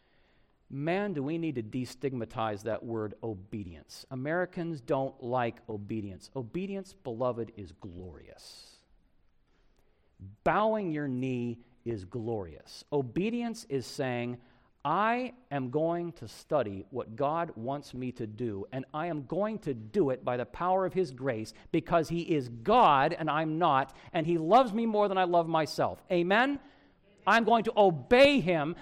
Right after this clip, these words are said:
because he's God and he loves me more than I love myself. That's righteousness. I want his love to control me. I want his love to govern me from the inside out. Just walk in obedience. Be very cool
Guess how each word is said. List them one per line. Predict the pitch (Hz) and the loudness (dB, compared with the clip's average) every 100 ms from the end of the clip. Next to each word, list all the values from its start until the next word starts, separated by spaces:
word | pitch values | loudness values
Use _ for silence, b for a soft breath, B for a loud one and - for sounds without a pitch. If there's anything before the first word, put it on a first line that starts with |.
| B | B
because | 208 226 214 | 2 6 4
he's | 208 180 | 4 -2
God | 165 226 294 247 170 170 196 B B | 2 10 12 12 10 8 4 B B
and | 214 | 0
he | 214 | 2
loves | 220 262 247 | 6 6 6
me | |
more | 240 240 | 4 4
than | 220 | 4
I | 202 | 4
love | 190 175 | 4 4
myself. | 170 156 - 123 - - - _ _ _ _ _ _ _ | 4 2 0 -2 -2 -16 -20 _ _ _ _ _ _ _
That's | 123 190 277 - | -2 4 4 4
righteousness. | 202 196 156 - 95 - - - - _ | 4 4 4 -2 -14 -16 -18 -20 -20 _
I | 208 233 247 | 4 8 8
want | 233 226 254 277 269 | 6 4 8 6 6
his | - 226 170 | 0 0 2
love | 180 165 135 120 | 6 8 6 2
to | - | -4
control | 160 139 185 160 | -4 0 2 2
me. | 131 117 92 B B | 2 -4 -8 B B
I | 214 | 6
want | 226 226 277 294 | 8 8 6 6
his | 240 202 | 2 0
love | 180 180 151 - | 6 8 8 4
to | 170 | -4
govern | 135 117 226 190 160 | 0 6 8 8 2
me | 143 127 | 0 -2
from | 151 | 0
the | 156 180 | 0 0
inside | 185 175 165 156 | -2 0 4 6
out. | 143 117 - B B B | 6 4 -2 B B B
Just | - 262 | -4 -4
walk | 170 180 202 202 | -2 2 2 2
in | 196 | 0
obedience. | 185 175 165 104 73 - - - _ _ _ _ _ _ _ 139 | 0 2 0 -2 -10 -18 -18 -20 _ _ _ _ _ _ _ -2
Be | 202 196 | 0 0
very | 156 254 254 233 | 6 8 8 6
cool | 226 - 226 143 - - | 2 0 2 2 -2 -10